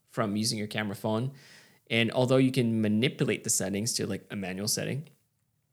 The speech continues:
you still can't change the lenses, and it's a part of the learning process. So if you want to really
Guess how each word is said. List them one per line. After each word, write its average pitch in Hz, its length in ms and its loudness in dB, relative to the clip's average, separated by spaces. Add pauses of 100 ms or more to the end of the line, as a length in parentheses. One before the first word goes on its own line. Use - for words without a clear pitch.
(180)
you 135 80 4
still 147 320 2
can't 117 320 0 (160)
change 101 320 -2
the 101 120 -8
lenses, 87 420 -4
and 95 180 -4
it's 107 140 -4
a 117 60 -4
part - 300 0
of 135 80 -2
the 131 80 2
learning 113 280 2
process. - 380 -6
So 104 120 -2
if - 160 -6
you 160 160 2
want 147 280 0
to 127 100 -2
really 117 380 -2